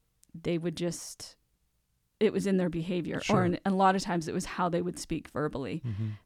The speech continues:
Speaker 1: um, that they didn't feel like they were good enough for whatever, you know, for whatever reason. But, um, and they honestly, or that they were failures or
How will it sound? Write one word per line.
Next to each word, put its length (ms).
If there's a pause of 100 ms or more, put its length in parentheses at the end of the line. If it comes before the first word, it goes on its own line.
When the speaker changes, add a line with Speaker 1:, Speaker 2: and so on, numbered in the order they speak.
(140)
Speaker 1:
um, 380 (880)
that 240
they 460 (240)
didn't 260
feel 180
like 200
they 100
were 140
good 220
enough 440 (1200)
for 140
whatever, 500
you 120
know, 140
for 200
whatever 360
reason. 560 (260)
But, 400
um, 400 (760)
and 160
they 260 (560)
honestly, 720 (680)
or 160
that 180
they 160
were 220
failures 580 (180)
or 420